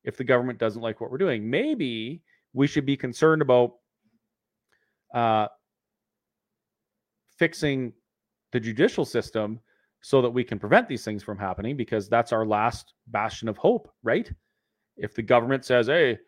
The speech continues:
we're gonna shut your digital I D off, Chris, because you won't stop pouring coffee," well, should I not be able to go to the court and say, "Hey, I need an injunction against the government.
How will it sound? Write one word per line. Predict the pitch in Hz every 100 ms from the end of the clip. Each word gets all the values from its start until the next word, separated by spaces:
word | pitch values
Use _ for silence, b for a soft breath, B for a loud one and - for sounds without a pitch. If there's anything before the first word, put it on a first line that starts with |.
| b -
we're | 165
gonna | 170
shut | - 156
your | 143
digital | 123 165 170 165
I | 160
D | 175 175
off, | 170 175
Chris, | 170 202
because | 196 120 113
you | 120 185
won't | 170 170 165
stop | 151 151 151
pouring | 143 139
coffee," | 131 151 214 101 101 - _ _ _
well, | 120 110
should | - 131
I | 135
not | 131 143
be |
able | 143 131
to | 123
go | 139
to | 127
the | 123
court | - 143
and | 135
say, | 135 131
"Hey, | 180
I | 123
need | 127 147
an |
injunction | 120 110 135 170 120
against | 113 110
the | 107
government. | 135 170 110